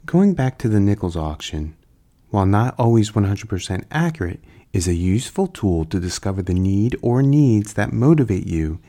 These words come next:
and that you use to exert control. Before we get to analyzing the outcomes, I'd like to reiterate that we have taken a shortcut to the process,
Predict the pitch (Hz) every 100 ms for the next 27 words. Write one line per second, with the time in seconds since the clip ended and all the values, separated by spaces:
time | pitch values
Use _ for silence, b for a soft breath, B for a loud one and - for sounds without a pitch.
0 | b 113 98 95 107 156 127 98 90 -
1 | - 82 90 82 - 80 - 92 76 -
2 | - _ b b b 127 113 - 302 277
3 | 185 180 147 - 110 104 107 104 101 101
4 | 101 98 82 80 - - - - B B
5 | _ 107 110 113 220 247 262 247 - 110
6 | 98 92 92 104 110 95 101 95 - 107
7 | 127 151 - 131 120 - 127 - 139 160
8 | - 135 123 - -